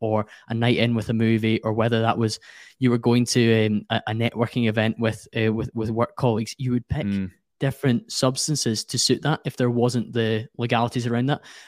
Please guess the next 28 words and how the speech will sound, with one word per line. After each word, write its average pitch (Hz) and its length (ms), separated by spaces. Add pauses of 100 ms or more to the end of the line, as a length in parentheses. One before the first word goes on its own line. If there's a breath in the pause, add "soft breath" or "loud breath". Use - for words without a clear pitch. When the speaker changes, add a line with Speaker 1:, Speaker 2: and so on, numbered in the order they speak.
Speaker 1:
And 131 120
the 131 60
only 139 240
reason 156 240
Speaker 2:
Yeah. 156 60
Speaker 1:
those 139 120
legalities 120 540
are 117 100
all 113 140
there 110 420
are 117 140
because 117 440
of 110 300 (720)
money 117 280 (480)
and 110 320 (260)
how 120 180
our 117 80
system's 113 420
designed 113 400
for - 80
people 110 320
to 113 260 (460 soft breath)
profit 117 380
from 117 240
that 113 240
based 117 260
on 113 140
the 113 120